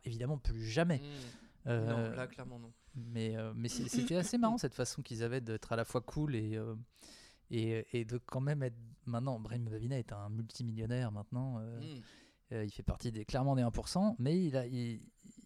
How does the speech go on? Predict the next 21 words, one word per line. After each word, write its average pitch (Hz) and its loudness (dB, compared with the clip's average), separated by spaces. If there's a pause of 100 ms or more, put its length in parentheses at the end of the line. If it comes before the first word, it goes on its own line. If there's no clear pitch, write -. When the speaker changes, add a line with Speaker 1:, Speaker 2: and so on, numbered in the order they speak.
(280)
Speaker 1:
il 123 -8
a, 131 -2
il 131 -4
a, 131 0 (160)
il 135 0
a 139 4
gardé 143 6
cette 135 0
espèce 170 2
de 139 4
je 147 6
m'en 151 2
foutisme - -4
assez, 135 -2
euh, 120 0 (220)
Speaker 2:
Ouais, 170 -2
ouais, 139 -8
Speaker 1:
assez 139 4
Speaker 2:
ouais. 185 8
Speaker 1:
marrant, 139 6
ouais. 127 0